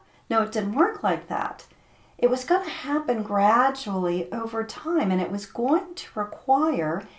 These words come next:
effort on the individual parts of Aman and Aman, sustained over time. It also required Aman and Aman to acknowledge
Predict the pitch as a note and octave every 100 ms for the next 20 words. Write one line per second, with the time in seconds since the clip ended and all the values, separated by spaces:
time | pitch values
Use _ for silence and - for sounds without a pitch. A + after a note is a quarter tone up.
0 | - _ _ E4 G#4 - - - - -
1 | - _ _ _ _ B3 C4 D#4 D#4+ B3+
2 | - - D4 G#4 A4 G4 D4+ D4 D4 C#4
3 | C4 - - E3+ E3 B3 - - _ _
4 | _ - B3+ E4 B3 E3 D#3+ A#3 - -
5 | _ _ _ G3 G#3+ B3 C4+ F#4 - -
6 | - _ _ _ - - A#3+ - - D#4
7 | G4 E4 - - - _ _ _ _ _
8 | - G3 G3 G#3 G3+ G3+ - _ - -
9 | D4+ D#4+ - - - _ _ _ _ C4+
10 | B3+ - B3+ D#4 G4+ - - A#3+ G3+ G3
11 | - - C#4 E4 F#3 F#3 F#3+ G#3 G#3 F#3
12 | F3+ G#3+ C#4+ A3+ F#3+ A3+ G#3 G3+ G#3 B3
13 | F#4+ D4 F#3 -